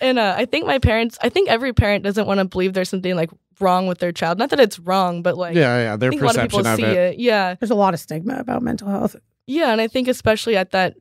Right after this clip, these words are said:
Speaker 1: t-, like, period of time,
Speaker 3: Yes.
Speaker 1: it was very stigmatized. And so they're like, "Oh, it's wrong. Like, my child's perfect. I want them to be
Speaker 2: Yeah.
Speaker 1: perfect."
Speaker 3: Mm-hmm.
Speaker 1: Like
Speaker 2: "I didn't do anything to mess them up, all right? Is
Speaker 3: Yeah.
Speaker 2: that what everyone's looking at? 'Cause I didn't." <laughs>
Speaker 1: Yeah, exactly. And they just gone through a divorce. I think that was another part of it was, like, they're like, "Oh, God, like, what did our divorce do to
Speaker 3: Yeah.
Speaker 1: her?" And, like,
Speaker 2: Mm.
Speaker 3: Yeah, we can't deal with another,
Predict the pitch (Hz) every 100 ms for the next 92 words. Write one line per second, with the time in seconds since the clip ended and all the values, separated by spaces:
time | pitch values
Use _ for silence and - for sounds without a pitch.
0 | - - - 190 - 196 190 - 196 170
1 | 190 190 185 180 175 190 185 185 180 196
2 | 190 220 226 220 180 190 185 180 180 208
3 | 196 190 196 196 180 196 196 202 190 180
4 | - 190 - 180 180 180 180 185 180 -
5 | 175 170 180 185 180 165 202 170 180 175
6 | 185 170 175 170 165 160 - 147 165 160
7 | 127 120 117 156 175 180 180 175 190 190
8 | 202 202 147 160 156 156 139 147 143 254
9 | 240 226 226 220 220 202 196 240 240 254
10 | 247 214 220 208 196 180 190 202 185 190
11 | 185 175 170 180 180 180 175 180 160 175
12 | 180 165 - 175 175 202 196 196 190 185
13 | 185 196 202 190 185 202 196 208 214 233
14 | 208 - 190 196 190 180 143 147 147 196
15 | 123 240 214 233 233 202 208 220